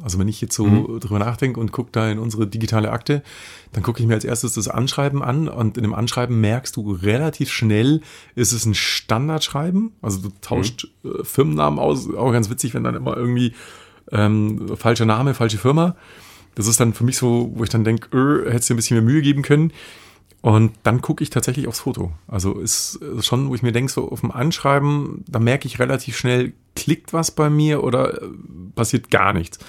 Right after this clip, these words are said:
Speaker 1: Und dann gucke ich mir das Bild an und dann fange ich an, wirklich den Lebenslauf zu lesen. Ähm, und, und baue mir in meinem Kopf so zusammen, matcht es für mich und krieg so einen ersten Eindruck und überleg, passt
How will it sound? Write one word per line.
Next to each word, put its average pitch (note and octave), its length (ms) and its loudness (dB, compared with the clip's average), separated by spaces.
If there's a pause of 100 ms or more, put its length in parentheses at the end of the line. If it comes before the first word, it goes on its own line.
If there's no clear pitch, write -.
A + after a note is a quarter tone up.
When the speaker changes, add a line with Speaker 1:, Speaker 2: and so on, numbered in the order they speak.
(540)
Speaker 1:
Und A#2 60 0
dann G#2 100 4
gucke - 180 -2
ich B2 80 0
mir B2+ 100 4
das - 300 0
Bild C3+ 360 4
an G3+ 400 0 (160)
und C#3 220 -2 (340)
dann C#3+ 260 4
fange C3+ 200 2
ich - 120 -6
an, B2+ 160 2
wirklich B2 200 -6
den A#2+ 100 2
Lebenslauf A2 400 2
zu G#2 100 0
lesen. G2+ 300 2 (640)
Ähm, A2 460 4 (180)
und, G#2+ 240 2
und G#2+ 260 -2
baue B2 220 6
mir C#3+ 160 6
in B2+ 60 4
meinem C3 240 6
Kopf C#3 220 0
so B2 140 2
zusammen, A#2 480 4
matcht A#2 300 4
es G2+ 120 2
für - 160 0
mich F2+ 240 4
und F#2+ 120 0
krieg - 180 0
so - 80 2
einen A#2 80 0
ersten B2 360 0
Eindruck F3 540 0 (600)
und A#2+ 160 0
überleg, A#2+ 480 4
passt - 400 0